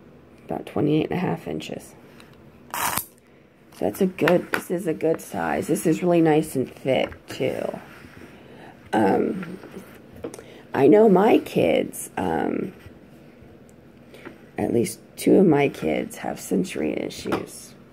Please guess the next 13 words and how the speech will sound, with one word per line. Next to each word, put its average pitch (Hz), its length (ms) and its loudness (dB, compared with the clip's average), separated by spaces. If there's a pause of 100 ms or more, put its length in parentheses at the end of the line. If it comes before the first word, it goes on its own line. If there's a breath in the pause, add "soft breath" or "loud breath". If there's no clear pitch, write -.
(640 loud breath)
Um, - 320 -8
this - 240 -4
is 185 200 4
really 160 340 0
good - 520 -4 (1000 loud breath)
if - 160 -8
you 185 80 0
have 175 200 -4
a - 80 -2
child - 520 -4
with - 180 -8
sensory - 840 -6
issues - 640 -16